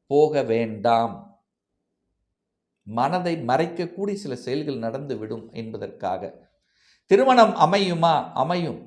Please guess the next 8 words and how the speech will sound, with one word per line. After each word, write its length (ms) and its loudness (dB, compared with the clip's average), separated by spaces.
கண்டிப்பாக 720 -2
அமையும். 300 -8
ஜென்மசனியில் 640 -2
திருமணம் 400 -2
அமையாது 500 2
அப்படிங்கிறது 440 -4
கிடையாது, 300 -2
அமையும். 400 -4